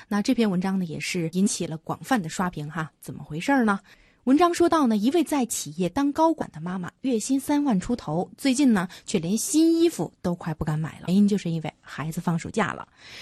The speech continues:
这位高管妈妈算了一笔账啊，加上游学、钢琴、游泳等，一个暑假在孩子身上花费呢，大概是三万五。不少家长就感慨啊，说痛苦的是你花了钱，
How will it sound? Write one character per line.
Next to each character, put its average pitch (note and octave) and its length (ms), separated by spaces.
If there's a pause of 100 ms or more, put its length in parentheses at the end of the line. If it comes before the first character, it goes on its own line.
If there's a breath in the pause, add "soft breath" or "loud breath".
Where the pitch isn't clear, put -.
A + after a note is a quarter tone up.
(180 loud breath)
这 E4+ 120
位 D#4+ 100
高 D#4+ 160
管 C4+ 100
妈 B3 160
妈 C#4+ 60
算 C#4+ 180
了 B3+ 60
一 C#4 80
笔 A#3+ 100
账 A3+ 280 (180)
啊， F3+ 300
加 F#3 180
上 E3 300
游 F3+ 180
学、 F#3+ 260 (200)
钢 C#4 200
琴、 G3 400 (420)
游 F#3+ 240
泳 A#3+ 240
等， - 120 (440 soft breath)
一 C#4 120
个 G#4 100
暑 G3 140
假 C#4 180
在 B3+ 100
孩 G#3 180
子 C4+ 100
身 D4 160
上 C#4 140
花 D4 260
费 C#4+ 220
呢， F#3+ 180
大 F#3 140
概 E3 160
是 E3+ 160
三 D#4+ 260
万 B3 180
五。 - 280 (580 loud breath)
不 G#3 100
少 F#3 100
家 F#3 140
长 F3 140
就 D#3 100
感 D3 180
慨 F#3 140
啊， - 180
说 G#3+ 220
痛 C#4+ 340
苦 A#3+ 160
的 E3+ 140
是 F3 180
你 E3+ 200
花 E4+ 340
了 C#4 80
钱， G3 400